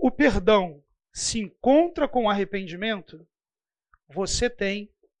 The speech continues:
restauração. Na proposta de Deus é que um ofensor se encontre com um perdoador e o relacionamento seja restaurado.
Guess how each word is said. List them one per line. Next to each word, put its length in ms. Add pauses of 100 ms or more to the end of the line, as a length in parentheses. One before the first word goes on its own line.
(340)
restauração. 760 (1800)
Na 100
proposta 680
de 120
Deus 680 (680)
é 140
que 260
um 320
ofensor 1080 (400)
se 240
encontre 720
com 200
um 100
perdoador 1040 (420)
e 120
o 60
relacionamento 1120
seja 400
restaurado. 580